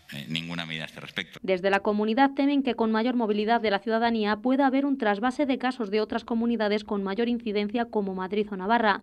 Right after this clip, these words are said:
Speaker 2: La Junta reitera que en Castilla y León se mantiene el nivel cuatro de alerta y que se seguirá el semáforo establecido.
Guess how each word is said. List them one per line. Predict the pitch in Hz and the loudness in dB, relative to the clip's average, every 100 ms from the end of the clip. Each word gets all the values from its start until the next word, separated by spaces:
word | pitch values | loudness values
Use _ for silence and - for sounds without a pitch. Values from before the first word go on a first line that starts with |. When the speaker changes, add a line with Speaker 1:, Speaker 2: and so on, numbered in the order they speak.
| - | -4
Speaker 2:
La | 170 175 | 2 2
Junta | - 277 285 | 4 4 4
reitera | 254 214 190 185 180 | 4 2 0 2 2
que | 220 | 2
en | 208 208 | 2 4
Castilla | 214 214 294 277 | 2 2 0 2
y | 233 | 2
León | 202 220 240 - _ | 2 0 -2 -8 _
se | - 175 | -6 -4
mantiene | 180 202 269 285 254 | -2 0 4 4 4
el | 214 | 4
nivel | 208 269 269 | 4 2 2
cuatro | 233 240 277 | 4 4 4
de | 233 | 2
alerta | 196 214 208 196 | 2 0 0 0
y | 202 | 0
que | 214 | 0
se | 208 202 | -2 -2
seguirá | 214 214 233 285 | 0 0 4 4
el | 285 208 | 4 0
semáforo | 202 202 220 269 269 | 0 0 2 2 2
establecido. | - 190 185 185 220 196 | 2 -4 -2 -2 0 0